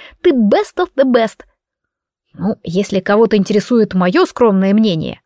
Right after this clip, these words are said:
сказал Коля таким тоном, что я поняла, он согласится даже на слона, если я соглашусь, «то лучше сейчас, чем потом, ибо грядёт ремонт. Вот после ремонта было бы уже жальче, если бы эта зондеркоманда разгромила свежие стены, полы и двери.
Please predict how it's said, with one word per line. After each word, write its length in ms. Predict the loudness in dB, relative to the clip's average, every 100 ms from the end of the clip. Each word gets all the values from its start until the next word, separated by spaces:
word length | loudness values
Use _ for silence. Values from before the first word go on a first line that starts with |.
| _
сказал 400 | -6 -2 0 0
Коля 280 | 0 0 0
таким 340 | -2 -2 -2
тоном, 320 | 0 0 0
что 220 | -4 -4
я 140 | -4 -2
поняла, 400 | -2 0 0 -2 _ _
он 180 | -2 0
согласится 560 | 0 0 0 -2 -2
даже 240 | 0 0 0
на 80 | -2
слона, 280 | -2 0
если 300 | 0 -2 -2 0
я 140 | 0
соглашусь, 640 | -2 -4 -6 -8 -14 -16 _ _ _ _
«то 240 | 2 2
лучше 400 | 2 0 0 -2
сейчас, 440 | 0 0 -2 -4 -4
чем 220 | -2 0
потом, 420 | 0 0 -2 -2 -6
ибо 260 | -2 0
грядёт 440 | 2 2 2 0 2
ремонт. 480 | 2 2 0 -6 -20 _ _ _
Вот 160 | -6 -2
после 280 | -2 2
ремонта 580 | 2 2 2 0 -2 -10 -12
было 400 | -10 -2 0 2
бы 120 | 0
уже 220 | 0 0
жальче, 580 | 2 2 0 0 -4 -4 -8 _ _ _
если 280 | -2 0 2
бы 160 | 4
эта 600 | 4 4 2 2 0 0
зондеркоманда 960 | 0 0 2 2 2 0 0 0 0 2
разгромила 560 | 2 0 2 2 2 0
свежие 420 | 0 0 2 0
стены, 420 | 0 -2 0 0
полы 340 | 0 0 2
и 20 | 0
двери. 420 | 0 -4 -6